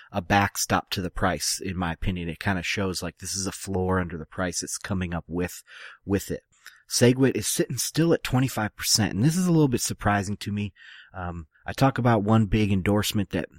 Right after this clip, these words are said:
SegWit got from the community, and we'll see. A lot of the miners seem to be, uh,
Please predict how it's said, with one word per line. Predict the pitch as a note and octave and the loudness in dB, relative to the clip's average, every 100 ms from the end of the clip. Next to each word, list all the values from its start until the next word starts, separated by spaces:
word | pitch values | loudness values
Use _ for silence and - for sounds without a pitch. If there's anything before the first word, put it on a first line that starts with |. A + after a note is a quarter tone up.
| - - | -18 -6
SegWit | - A2 G#2 E2+ | 0 2 2 -2
got | G2+ F#2 - _ _ _ - | -2 -4 -6 _ _ _ -6
from | A2 G2 | 0 0
the | |
community, | - F#2+ F#2+ G2 G2 F#2+ - - - - | -2 0 2 2 0 -4 -6 -20 -20 -10
and | G2 F#2+ F#2+ F#2 - - - - | -2 0 2 0 -2 -14 -14 -4
we'll | A2+ | -2
see. | - C#3 | 4 6
A | F#2 | 6
lot | G2+ A#2 | 4 4
of | A#2+ | 4
the | |
miners | G#2 A2 B2+ B2 A#2+ | 6 6 4 2 0
seem | - A2 A2+ | 0 0 -2
to | G#2+ | -4
be, | F#2 A2 A2+ G#2 - - | -2 0 2 0 -6 -14
uh, | E2+ | -12